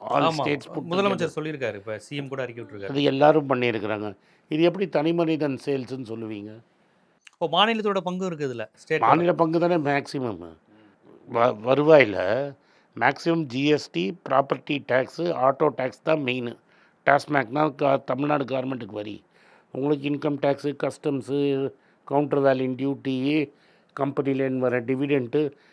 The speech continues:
Speaker 1: ஏகப்பட்ட ரெவென்யூ இருக்கு. உங்களுக்கு இருபத்தஞ்சு பர்சன்ட் தான் ஜி எஸ் டி ரெவென்யூ,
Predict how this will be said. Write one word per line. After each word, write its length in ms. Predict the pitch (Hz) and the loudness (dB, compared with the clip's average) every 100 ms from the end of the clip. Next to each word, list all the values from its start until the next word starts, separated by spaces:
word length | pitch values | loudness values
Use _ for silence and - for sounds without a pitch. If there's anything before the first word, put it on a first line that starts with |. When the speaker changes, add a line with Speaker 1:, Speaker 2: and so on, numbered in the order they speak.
| _ _ | _ _
Speaker 1:
ஏகப்பட்ட 720 | 127 143 151 139 151 143 139 | 0 4 4 4 2 2 2
ரெவென்யூ 440 | 127 135 143 139 | 2 0 0 0
இருக்கு. 400 | 123 101 - - - _ _ _ _ _ _ _ _ | -2 -4 -12 -18 -20 _ _ _ _ _ _ _ _
உங்களுக்கு 400 | 135 143 151 135 | -4 0 0 0
இருபத்தஞ்சு 500 | 143 170 170 160 147 | 4 4 6 6 6
பர்சன்ட் 360 | 135 131 143 143 | 2 0 0 0
தான் 240 | 160 160 | 2 2
ஜி 120 | 135 147 | 2 0
எஸ் 180 | 147 | 0
டி 140 | - 135 | -2 -2
ரெவென்யூ, 460 | 113 110 110 98 | -2 -4 -6 -8